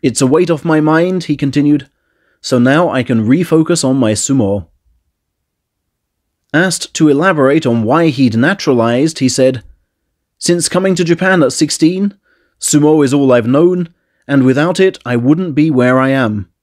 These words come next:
I have to repay sumo for the life it's given me, and would like to train up the next great fighters."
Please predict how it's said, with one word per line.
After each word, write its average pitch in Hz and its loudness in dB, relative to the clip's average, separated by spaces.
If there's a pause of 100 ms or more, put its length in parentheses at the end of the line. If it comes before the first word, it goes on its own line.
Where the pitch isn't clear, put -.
(1040)
I 127 -2
have 165 -2
to 151 2
repay 156 0
sumo 165 2
for 156 -6
the 123 2
life 143 -2
it's 131 -2
given 156 0
me, 170 -2 (440)
and 131 2
would 123 2
like 165 -2
to 135 -4
train 175 0
up 165 -2
the 117 -2
next 131 -4
great 127 -2
fighters." 117 -4